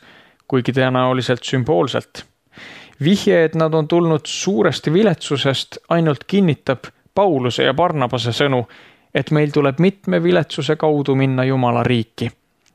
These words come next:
Apostlite tegude neljateistkümnes peatükk.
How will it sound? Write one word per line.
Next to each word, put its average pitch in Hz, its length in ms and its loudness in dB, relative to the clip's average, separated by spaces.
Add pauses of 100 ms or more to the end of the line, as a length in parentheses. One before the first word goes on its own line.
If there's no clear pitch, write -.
(120)
Apostlite 131 600 -4
tegude 131 320 0
neljateistkümnes 127 800 0
peatükk. - 520 -6